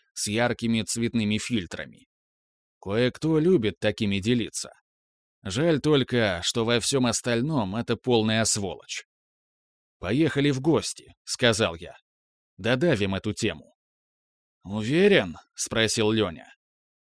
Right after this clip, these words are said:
«А тогда что, просто так это все было? Решил он, что нас убрать может?»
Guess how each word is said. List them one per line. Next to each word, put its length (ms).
«А 160
тогда 400
что, 320
просто 420
так 280
это 180
все 220
было? 320
Решил 440
он, 140
что 220
нас 200
убрать 380
может?» 420